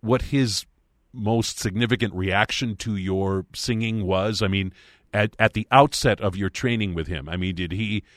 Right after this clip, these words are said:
did he hear significant problems that needed to be fixed,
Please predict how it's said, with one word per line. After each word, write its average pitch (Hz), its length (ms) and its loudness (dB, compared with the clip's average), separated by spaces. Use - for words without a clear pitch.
did 107 160 -2
he 139 180 -2
hear 127 760 2
significant 107 800 0
problems 120 580 4
that 107 140 0
needed 107 260 0
to 85 80 -4
be 76 180 -8
fixed, - 520 -2